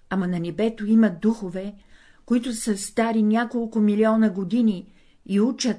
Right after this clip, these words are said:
там. Какво ще кажете? Има ученици,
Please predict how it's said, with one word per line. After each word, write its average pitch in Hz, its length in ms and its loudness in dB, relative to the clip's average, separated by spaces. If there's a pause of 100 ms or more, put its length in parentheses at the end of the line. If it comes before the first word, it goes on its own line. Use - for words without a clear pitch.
(140)
там. 170 320 -4 (580)
Какво 190 360 -4
ще 277 260 -4
кажете? 170 600 -8 (800)
Има 226 220 2
ученици, 185 760 -6